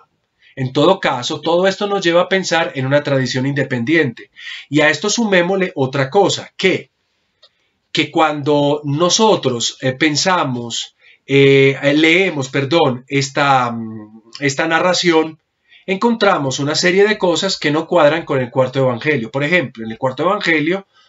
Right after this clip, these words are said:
no aparecen escribas. Y en cambio, en este texto sí aparecen escribas. Pensemos también que, como queda descrito Jesús en este evangelio,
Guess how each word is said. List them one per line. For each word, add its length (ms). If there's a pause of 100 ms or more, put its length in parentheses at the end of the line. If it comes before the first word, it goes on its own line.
(120)
no 140
aparecen 480
escribas. 840 (600)
Y 80
en 140
cambio, 400
en 80
este 220
texto 420
sí 260
aparecen 760
escribas. 840 (1800)
Pensemos 500
también 580
que, 340
como 280
queda 260
descrito 480
Jesús 320
en 100
este 200
evangelio, 760